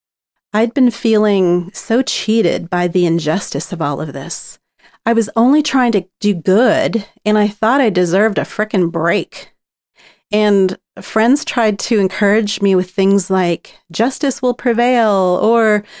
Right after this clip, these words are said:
"Truth will triumph." And that's when the clarity came to me, because part of what was wearing me out was the belief that this shouldn't be happening.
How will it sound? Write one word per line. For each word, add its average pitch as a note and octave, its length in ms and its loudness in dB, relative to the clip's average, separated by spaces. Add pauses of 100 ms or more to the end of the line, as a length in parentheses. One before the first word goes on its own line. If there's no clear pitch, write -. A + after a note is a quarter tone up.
(240)
"Truth D#4 340 -2
will B3+ 120 0
triumph." A3 880 -2 (560)
And B3 440 2 (100)
that's A#3 420 -4
when C4 100 2
the A3+ 80 2
clarity G#3 460 0
came G3+ 360 0
to - 160 -4
me, E3 380 -4 (460)
because A3 380 -2
part A#3+ 480 -2
of G3+ 160 0
what G3 240 2
was G3 140 -2
wearing G3+ 360 2
me E3+ 180 0
out G#3+ 420 0
was F#3 420 0
the F#3+ 100 -4
belief F3+ 580 0
that - 220 -2
this G#3+ 140 0
shouldn't G#3+ 320 0
be E3 100 -2
happening. E3 680 -6